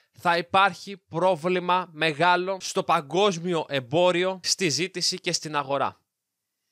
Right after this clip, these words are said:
Έτσι δημιουργείται πληθωρισμός. Το καταλαβαίνεις; Βγήκαν κι άλλα νούμερα σήμερα για πληθωρισμό. U S producer price inflation.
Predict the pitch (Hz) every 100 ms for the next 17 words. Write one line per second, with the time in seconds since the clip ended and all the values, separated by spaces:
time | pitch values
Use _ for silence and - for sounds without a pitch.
0 | _ _ _ _ - 185 196 - 202 214
1 | - 139 151 190 185 170 143 196 - 208
2 | 180 175 - 170 156 165 165 135 - 175
3 | 170 165 156 147 170 185 160 117 - _
4 | _ _ _ _ 127 139 202 202 175 -
5 | 220 208 175 160 147 131 - 143 127 123
6 | 123 123 - 123 113 113 104 95 _ _
7 | 127 165 240 226 - _ - 175 143 131
8 | 180 240 220 - 185 202 190 170 151 -
9 | 151 123 - 95